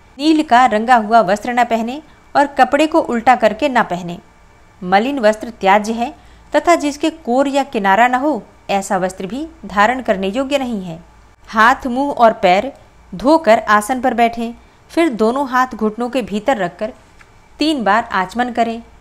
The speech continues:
दो बार मुंह पोंछें, फिर जल से मुंह, आंख, कान, नाक तथा अपने मस्तक का स्पर्श करें। पुनः दो बार आचमन करके सब कर्म करें। छींक और थूक आने पर, दांत में अन्न फंस जाने पर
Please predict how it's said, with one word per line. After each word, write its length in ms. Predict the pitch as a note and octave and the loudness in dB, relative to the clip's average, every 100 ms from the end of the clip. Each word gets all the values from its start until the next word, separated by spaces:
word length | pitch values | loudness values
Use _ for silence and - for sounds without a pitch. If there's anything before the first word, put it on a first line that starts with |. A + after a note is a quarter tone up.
| _ _ | _ _
दो 220 | G3 C4+ B3 | -2 0 2
बार 280 | G3 A#3+ | 2 2
मुंह 160 | C4 C#4+ | 0 -4
पोंछें, 400 | C4+ F#3 - F3 G3+ _ _ | -4 -6 -8 -14 -16 _ _
फिर 340 | - G3 G#3+ C#4+ _ _ _ - | -10 -6 -6 -10 _ _ _ -10
जल 280 | F#3+ B3 B3+ | 2 2 2
से 200 | - F#3 | -4 -4
मुंह, 260 | F#3 A#3 C#4 _ _ - | -4 -8 -12 _ _ -4
आंख, 320 | F#3+ G3 - | -4 -4 -6
कान, 540 | D4 - G3 F3 G#3 C4 _ _ _ G#3 | -16 -4 -2 0 -2 -10 _ _ _ -4
नाक 360 | A3+ C4+ C#4+ | 0 0 0
तथा 300 | C4+ G#3 C4 | -4 -2 -2
अपने 300 | C#4 B3+ C#4 | -2 -2 -4
मस्तक 380 | A#3 G#3 - C#4+ | -4 -4 -4 -2
का 140 | D#4+ | -2
स्पर्श 320 | D4+ - F#3+ - | -2 -2 -2 -4
करें। 280 | F3 E3+ G3 - - - _ | -8 -8 -14 -20 -20 -20 _
पुनः 240 | D4+ D#4+ D4+ | -4 -2 -2
दो 220 | F#3 A#3+ | -2 2
बार 180 | C4 C4+ | 2 2
आचमन 460 | G#3 F#3 A#3 C4 | -2 -4 -4 -4
करके 400 | A3 F#3 - A#3+ - _ _ - - | -2 -6 -6 -12 -12 _ _ -6 -2
सब 200 | C#4+ - | 0 0
कर्म 240 | G3 F3 | -2 -2
करें। 280 | E3+ E3 F#3 _ _ _ _ | -6 -8 -12 _ _ _ _
छींक 320 | - C4 D4 | -8 -6 -4
और 200 | - B3 A#3+ | -4 -4 -4
थूक 200 | A#3+ B3 | -4 -2
आने 180 | A#3 A#3 | 0 -2
पर, 240 | C4 D#4 - _ - | -8 -10 -16 _ -8
दांत 380 | E3+ G3 A3 A3+ | 0 0 0 -4
में 180 | A#3+ - | -8 -6
अन्न 200 | G3+ A#3 | -6 -4
फंस 240 | C#4 C4+ | -4 -2
जाने 280 | G#3+ F3 E3+ | -2 -2 -4
पर 220 | G#3 C4+ | -4 -6